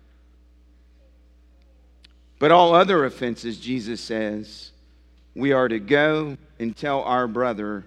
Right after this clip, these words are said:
his fault. Do you see it in the text? We are to go and tell our brother his fault. What,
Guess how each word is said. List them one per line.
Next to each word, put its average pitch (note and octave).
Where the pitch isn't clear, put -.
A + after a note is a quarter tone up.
his A#2
fault. G2
Do A2+
you A2+
see C#3+
it C3
in C3
the B2
text? C3+
We D3
are C#3+
to B2+
go A#2+
and G#2+
tell E3
our C#3
brother B2
his D#3
fault. -
What, G3